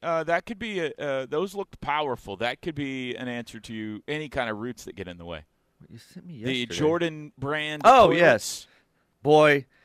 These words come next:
Speaker 2: slay, slay. You know what I'm saying?
Speaker 1: Yeah,
Speaker 2: That
Speaker 1: those
Speaker 2: toilet
Speaker 1: do
Speaker 2: slay.
Speaker 1: slay.
Speaker 2: Slay. That's all I
Speaker 1: Those
Speaker 2: hear anymore is that word, slay.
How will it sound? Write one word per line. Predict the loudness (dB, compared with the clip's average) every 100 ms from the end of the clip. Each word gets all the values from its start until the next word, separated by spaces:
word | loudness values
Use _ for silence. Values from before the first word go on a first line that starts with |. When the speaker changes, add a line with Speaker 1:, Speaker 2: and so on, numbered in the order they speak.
| _ _ -16
Speaker 2:
slay, | -2 6 6 6 2 _ _ -16
slay. | -4 0 2
You | 0
know | -2
what | -2
I'm |
saying? | -2 -2 0 -2 -8 _ -6
Speaker 1:
Yeah, | -2 -2
Speaker 2:
That | -4 -4
Speaker 1:
those | 2 2
Speaker 2:
toilet | 0 -2
Speaker 1:
do | 0
Speaker 2:
slay. | 4 4
Speaker 1:
slay. | 2 -4 -4 -4 -8 _
Speaker 2:
Slay. | -8 2 4
That's | 6 8
all | 10
I | 8
Speaker 1:
Those | 8
Speaker 2:
hear | 6 8
anymore | 6 2 0 2
is |
that | 4 2
word, | 2 0
slay. | -4 -4 6 6 6 2